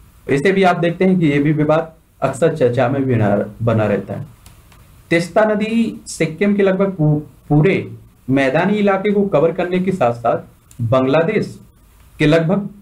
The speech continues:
दो हज़ार आठ सौ वर्ग किलोमीटर क्षेत्र में को भी cover करती है, जिसके कारण यह इन क्षेत्रों में रहने वाले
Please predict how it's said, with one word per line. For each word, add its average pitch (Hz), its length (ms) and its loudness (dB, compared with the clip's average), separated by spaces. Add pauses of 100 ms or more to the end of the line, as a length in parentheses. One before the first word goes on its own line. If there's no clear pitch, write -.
(220)
दो 147 260 2
हज़ार 185 400 2
आठ 131 260 0
सौ 170 100 0
वर्ग 123 260 0
किलोमीटर 120 440 0
क्षेत्र 165 260 -2
में 180 200 0 (420)
को 151 120 2
भी 156 100 2
cover - 340 -2
करती 104 280 -6
है, - 140 -8 (320)
जिसके 151 280 0
कारण 196 280 2
यह 190 280 0
इन 151 120 2
क्षेत्रों 165 360 -2
में 139 100 0
रहने 123 240 0
वाले 117 300 0